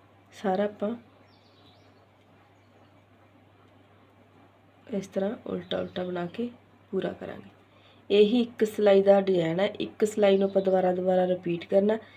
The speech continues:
ਇੱਕ ਵਾਰ ਜਿੱਥੇ ਇਹ ਡਿਜ਼ਾਈਨ ਟਿਕ ਗਿਆ, ਇੱਥੇ ਹੀ ਚੱਲੀ ਜਾਊਗਾ। ਜੇਕਰ ਸਾਡੇ ਚੈਨਲ 'ਤੇ ਨਵੇਂ ਆਏ ਹੋ, ਚੈਨਲ ਨੂੰ ਸਬਸਕ੍ਰਾਈਬ ਕਰੋ। ਇਸ ਤਰ੍ਹਾਂ ਦੇ ਸੋਹਣੇ ਸੋਹਣੇ ਸੌਖੇ ਸੌਖੇ ਡਿਜ਼ਾਈਨ ਵੇਖਣ ਲਈ।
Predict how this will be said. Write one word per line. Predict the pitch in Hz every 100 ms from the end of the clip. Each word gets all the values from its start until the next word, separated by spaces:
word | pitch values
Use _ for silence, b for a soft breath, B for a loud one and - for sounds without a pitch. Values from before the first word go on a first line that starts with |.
| B B
ਇੱਕ | - 208 208
ਵਾਰ | 208 202
ਜਿੱਥੇ | 208 208 214
ਇਹ | 214
ਡਿਜ਼ਾਈਨ | 196 202 190
ਟਿਕ | 190 185 180
ਗਿਆ, | 196
ਇੱਥੇ | 190 190 190
ਹੀ |
ਚੱਲੀ | 190 170 165 175
ਜਾਊਗਾ। | 175 185 214 240 b b b b b b _
ਜੇਕਰ | - 196 208 214
ਸਾਡੇ | 214 208 208
ਚੈਨਲ | 214 208
'ਤੇ | 208
ਨਵੇਂ | 208 175 175 180
ਆਏ |
ਹੋ, | 208
ਚੈਨਲ | 208 196
ਨੂੰ | 202
ਸਬਸਕ੍ਰਾਈਬ | 196 175 170 - 180 170 175
ਕਰੋ। | - 202 269 - _ _ _ -
ਇਸ | - 196 196
ਤਰ੍ਹਾਂ | 202 190
ਦੇ | 202
ਸੋਹਣੇ | 202 190 185
ਸੋਹਣੇ | 202 202 214
ਸੌਖੇ | 240 196 196 -
ਸੌਖੇ | 185 185 202
ਡਿਜ਼ਾਈਨ | 208 190 165 165
ਵੇਖਣ | 165 - - 190
ਲਈ। | -